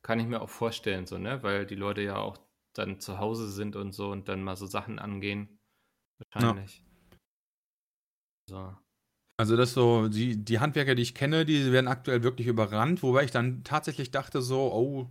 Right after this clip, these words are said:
Speaker 2: schlechter für die Leute, die bauen dann weniger oder so, aber das ist auch nicht passiert.
Speaker 1: Nee, ich, also
Speaker 2: Hast du
Speaker 1: ist
Speaker 2: aktuell viel bei dir gemacht? Jetzt in der Zeit, wo du so viel zu Hause sein musstest?
Speaker 1: Ich, ich überlege gerade, ich glaube nicht,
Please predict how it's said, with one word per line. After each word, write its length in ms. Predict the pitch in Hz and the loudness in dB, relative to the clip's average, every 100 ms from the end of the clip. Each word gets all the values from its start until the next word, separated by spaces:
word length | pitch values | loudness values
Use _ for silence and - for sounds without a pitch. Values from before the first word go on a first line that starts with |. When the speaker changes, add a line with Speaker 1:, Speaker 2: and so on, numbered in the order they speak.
| - | -14
Speaker 2:
schlechter 520 | - - 120 123 143 | -12 -4 0 0 0
für 100 | 131 | 0
die 80 | 123 | 2
Leute, 580 | 117 127 139 143 139 135 - _ - | 4 4 2 2 2 0 -8 _ -8
die 80 | |
bauen 400 | 110 110 123 156 | -6 -2 -2 0
dann 240 | 147 135 123 | 0 0 2
weniger 460 | 131 135 123 131 | 0 -2 -2 0
oder 220 | 123 123 117 | 2 2 0
so, 180 | 123 | 0
aber 80 | 117 | -2
das 80 | 107 | -4
ist 40 | |
auch 80 | 85 | -8
nicht 180 | 135 - | -10 -10
passiert. 440 | 165 - 170 170 - _ _ _ _ _ _ _ _ _ 120 | -12 -10 -10 -10 -12 _ _ _ _ _ _ _ _ _ 2
Speaker 1:
Nee, 260 | 131 135 | 6 6
ich, 220 | 135 135 | 4 0
also 320 | 127 123 127 127 - _ _ _ _ _ _ _ _ _ _ _ - | -2 0 0 -2 -14 _ _ _ _ _ _ _ _ _ _ _ -4
Speaker 2:
Hast 140 | - | 6
du 40 | |
Speaker 1:
ist 60 | 190 | 6
Speaker 2:
aktuell 240 | - 226 | 6 2
viel 140 | 185 202 | 2 4
bei 120 | 190 | 6
dir 120 | 190 | 6
gemacht? 520 | 196 196 214 - - _ _ _ | 6 4 0 -4 -20 _ _ _
Jetzt 240 | 139 147 151 | -4 -4 -2
in 80 | 156 | -4
der 120 | 147 | -2
Zeit, 340 | - 151 147 | -2 -2 -2
wo 320 | 143 143 147 - - - | 0 2 0 -4 -12 -4
du 60 | |
so 60 | 123 | -4
viel 180 | - 143 | -2 -2
zu 140 | 139 | 2
Hause 240 | 147 156 147 | 4 4 6
sein 260 | 147 151 | 6 6
musstest? 420 | 160 - 170 - - | 2 0 -8 -8 -16
Speaker 1:
Ich, 120 | - - | -16 -14
ich 140 | - 127 | -12 -10
überlege 680 | 113 110 98 101 127 151 143 | -6 -4 -2 -2 -2 -2 -2
gerade, 440 | 107 104 104 107 | -4 -2 -2 -4
ich 180 | 107 - | -10 -12
glaube 340 | 110 117 135 | -8 -6 -4
nicht, 560 | 123 143 160 - - | -4 -4 -6 -10 -18